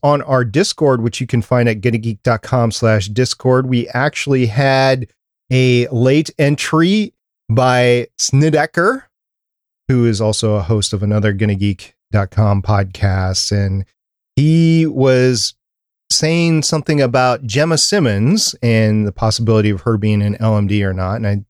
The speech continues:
asked him if he had seen the episode. He said, "No, not yet." A lot of people get the episode on Hulu these days,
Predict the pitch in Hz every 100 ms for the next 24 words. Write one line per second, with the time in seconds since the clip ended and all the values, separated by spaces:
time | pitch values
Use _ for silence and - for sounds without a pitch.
0 | _ 101 101 101 - 101 98 98 - _
1 | _ _ 104 - 101 - 117 95 95 -
2 | 101 98 - 107 147 160 156 143 131 120
3 | - _ _ _ 147 185 247 220 233 214
4 | 214 196 180 - _ 117 139 - 151 -
5 | - 160 151 143 285 147 98 92 - 98
6 | 90 -